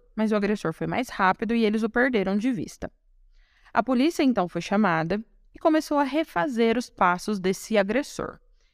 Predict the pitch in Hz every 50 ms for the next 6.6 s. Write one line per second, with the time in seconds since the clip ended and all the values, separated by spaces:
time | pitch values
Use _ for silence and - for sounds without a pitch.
0 | _ - 294 330 330 320 339 320 - - 370 359 415 440 392 262 214 214 196 220
1 | 240 - - - - 214 196 190 202 220 214 - - 302 302 _ _ _ - 285
2 | 269 277 262 277 277 262 294 285 294 285 - 254 220 208 208 214 220 220 226 247
3 | 254 240 202 202 202 214 240 240 - 269 240 - - - 226 220 214 208 165 175
4 | 160 156 156 156 175 208 - 208 196 196 208 240 240 - _ _ _ _ _ _
5 | - 330 330 349 349 302 - - - 175 170 165 165 175 170 - - - - 233
6 | - - - 233 208 214 208 - - 277 -